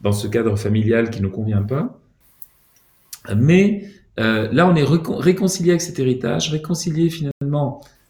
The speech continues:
avec cette famille. Tu sais, c'est le moment, je pense que on, on pourrait arriver tous à cette sagesse, ce moment où, euh, on se retrouve dans un cadre familial, où finalement les gens n'ont pas changé depuis cinquante ans, qui disent les mêmes choses, où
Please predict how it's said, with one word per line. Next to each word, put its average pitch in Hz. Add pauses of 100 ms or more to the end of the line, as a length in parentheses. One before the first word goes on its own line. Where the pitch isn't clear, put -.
(160)
avec 127
cette -
famille. 135
Tu - (100)
sais, -
c'est 220
le 190
moment, 185
je 151
pense 151
que 123 (520)
on, -
on 110
pourrait 127
arriver 123
tous 139
à -
cette 104
sagesse, 120 (220)
ce -
moment 175
où, 170
euh, 127
on 131
se 135
retrouve 135
dans 135
un 123
cadre 127
familial, 131 (420)
où 131
finalement 135
les 127
gens 127
n'ont 113
pas 107
changé 113
depuis 110
cinquante 117
ans, 123
qui 123
disent 104
les 107
mêmes 110
choses, 123
où 107